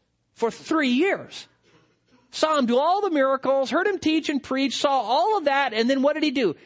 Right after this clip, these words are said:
He sold him out. He betrayed him for thirty pieces of silver. The Lord of glory for thirty pieces of silver. Thirty pieces of silver was more important to Judas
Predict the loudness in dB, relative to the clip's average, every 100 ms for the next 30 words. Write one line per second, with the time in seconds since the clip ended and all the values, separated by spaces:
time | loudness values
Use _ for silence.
0 | -4 -2 -2 0 0 2 2 0 0 0
1 | 0 2 0 -4 -14 -4 0 0 -2 0
2 | 0 2 0 -2 -2 -6 _ -2 -2 -2
3 | -2 0 2 0 0 -2 -2 -2 -4 -4
4 | -2 0 0 0 2 0 2 0 0 0
5 | 2 0 0 -4 -2 -2 0 2 0 0
6 | 0 -2 -4 -4 -2 -2 0 -2 -6 _
7 | _ _ _ _ _ _ _ _ _ _
8 | _ _ _ _ -20 -10 0 2 2 0
9 | 0 0 0 0 -2 -2 0 2 2 0
10 | 0 0 0 2 2 2 -2 -2 -2 0
11 | 0 -2 -2 0 0 2 0 0 -4